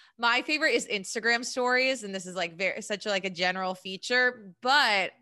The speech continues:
I say that because when they first launched Instagram stories, I was a social media manager at the time. And I was like, "Are you kidding me? Another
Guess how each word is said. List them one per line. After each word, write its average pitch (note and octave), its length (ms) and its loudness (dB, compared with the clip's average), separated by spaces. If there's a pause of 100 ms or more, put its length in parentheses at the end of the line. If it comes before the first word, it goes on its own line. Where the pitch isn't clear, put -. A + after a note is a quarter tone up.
I G#3+ 100 0
say A#3 320 0
that C#4 260 2
because G#3+ 520 0
when G#3+ 220 -4
they B3+ 140 -2
first G#3+ 440 -4
launched G3 280 -2
Instagram F3+ 580 -4
stories, F#3+ 840 -4 (540)
I A#3 140 2
was B3 220 0
a D4 80 2
social C4+ 320 2
media A#3 280 2
manager G3+ 400 0
at A3+ 140 2
the A3+ 80 -18
time. B3 460 0
And G#3 100 -2
I G#3 80 0
was G#3 200 -6
like, F#3+ 260 0 (160)
"Are A#3 160 2
you B3 360 0
kidding G#3+ 520 0
me? D#3 400 -10
Another C4+ 1040 2